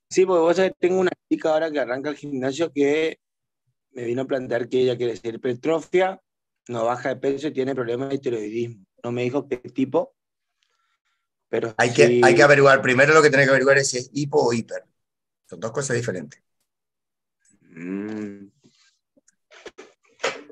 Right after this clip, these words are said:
Speaker 1: Y ahí
Speaker 2: Es
Speaker 1: en base
Speaker 2: muy
Speaker 1: a
Speaker 2: impor-,
Speaker 1: eso, o sea, no.
Speaker 2: eh, es muy importante. A ver, lo importante es saber qué, qué, qué tiene. Yo conozco personas que entrenan con,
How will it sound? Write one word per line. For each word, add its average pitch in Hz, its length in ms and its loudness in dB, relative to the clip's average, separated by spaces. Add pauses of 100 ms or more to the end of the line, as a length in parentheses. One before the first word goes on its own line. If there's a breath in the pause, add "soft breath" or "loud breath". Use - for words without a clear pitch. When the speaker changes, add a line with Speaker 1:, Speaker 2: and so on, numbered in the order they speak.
(360)
Speaker 1:
Y 110 300 2
ahí 90 120 2
Speaker 2:
Es 120 120 4
Speaker 1:
en 123 60 2
base 123 240 4
Speaker 2:
muy 151 100 10
Speaker 1:
a 123 80 6
Speaker 2:
impor-, 151 140 6
Speaker 1:
eso, 175 120 2
o 147 80 4
sea, 139 220 2
no. 123 120 4
Speaker 2:
eh, 110 200 2 (300)
es 135 160 6
muy 156 160 6
importante. 127 800 0
A 95 160 -16 (100)
ver, - 80 -20 (720 soft breath)
lo 117 60 -10
importante 135 380 0
es 135 60 0
saber 117 380 2
qué, 117 300 -4
qué, 107 340 -2
qué 117 140 -6
tiene. 104 380 -12 (540)
Yo 127 500 2
conozco 123 680 0
personas 117 420 -6
que 113 80 -6
entrenan 120 480 -2
con, 107 260 -8